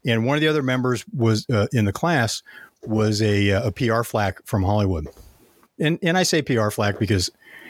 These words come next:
she was really nasty, and I do mean that as a derogative. Because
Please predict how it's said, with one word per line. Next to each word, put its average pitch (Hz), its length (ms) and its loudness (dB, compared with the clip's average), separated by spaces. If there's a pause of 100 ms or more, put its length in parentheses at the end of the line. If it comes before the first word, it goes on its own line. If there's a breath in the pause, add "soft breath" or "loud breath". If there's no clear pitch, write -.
(180 loud breath)
she - 140 -4
was 113 120 2
really 104 240 0
nasty, 95 420 2
and 85 240 -2 (380)
I 110 100 0
do 107 160 2
mean 104 140 2
that 95 180 0
as 92 100 0
a 101 60 2
derogative. 90 480 0 (920 loud breath)
Because 196 400 0